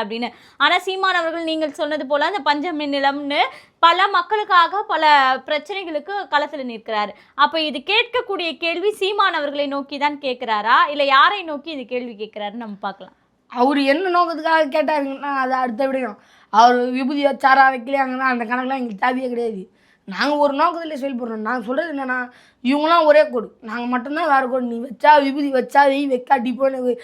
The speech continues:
Speaker 2: அதை பத்தி ஒரு அக்கறையும் இல்ல, ஒண்ணும் இல்ல, அவசியமே இல்ல, எனக்கு தேவையே இல்ல அது. புரியுதுங்களா? நாங்க பாட்டு உங்களெல்லாம் கடந்து நாங்க எங்கேயோ போயிட்டோம். சிவன் சொல்,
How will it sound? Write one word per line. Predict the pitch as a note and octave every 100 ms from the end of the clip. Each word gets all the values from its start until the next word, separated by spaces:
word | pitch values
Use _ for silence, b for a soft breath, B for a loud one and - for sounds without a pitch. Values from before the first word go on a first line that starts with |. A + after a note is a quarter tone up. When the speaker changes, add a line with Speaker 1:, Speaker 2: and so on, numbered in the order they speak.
| B B
Speaker 2:
அதை | - A#3
பத்தி | A3 A3+ D#4
ஒரு | D4+ C4 A#3+ A3+ G3+ G3 G3 B3+ _ _ - -
அக்கறையும் | G#3+ B3 - D#4 D#4+ D#4+
இல்ல, | D4 D4+
ஒண்ணும் | C4+ C#4+ D4+
இல்ல, | C4+
அவசியமே | A3+ A#3+ B3 C#4 C#4+
இல்ல, | C4 C4+ - - _ _ _ _
எனக்கு | A3 A3 B3
தேவையே | C#4 D#4+ E4
இல்ல | D#4 D4+
அது. | C#4 A#3 G3+ _ _ _ _ _ _ -
புரியுதுங்களா? | C4 C4 C4 C4+
நாங்க | B3 C4
பாட்டு | C4 D#4 E4 F4 F4+ -
உங்களெல்லாம் | C#4 B3+ B3 C#4+ D4
கடந்து | C4+ D4+
நாங்க | D#4 C#4+
எங்கேயோ | B3+ C4 D#4
போயிட்டோம். | C#4+ B3 G#3
சிவன் | G3 C4+ D4
சொல், | C4+ F3